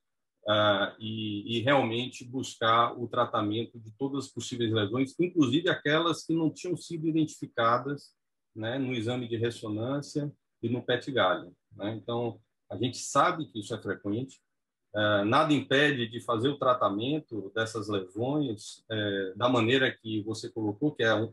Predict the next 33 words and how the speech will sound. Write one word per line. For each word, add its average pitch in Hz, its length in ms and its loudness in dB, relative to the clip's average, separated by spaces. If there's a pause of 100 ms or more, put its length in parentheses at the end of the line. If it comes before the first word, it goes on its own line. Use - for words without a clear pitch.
(140)
que 120 60 0
é 110 60 2
uma 131 220 0
das 113 160 0
opções, 120 680 -6 (420)
e 139 300 2
aguardar 139 640 4
pra 113 160 4
ver, 123 320 -2
porque 117 240 -8
é 135 40 -4
um 135 60 -4
paciente 139 460 -4
que 135 100 -10
tem 147 120 -4
um 120 100 -2
risco 131 400 -4
de, 110 400 -10
inclusive, 117 380 -10
surgir 127 340 -4
novas 131 360 2
lesões, 113 580 -6 (360)
mas 110 320 0
de 120 140 -6
surgir 127 360 2
lesões 135 460 2
que - 80 -2
não 135 160 2
eram 139 320 2
vistas 113 480 -4
aos 107 220 -2
exames 104 680 -4 (320)
axiais, 107 920 2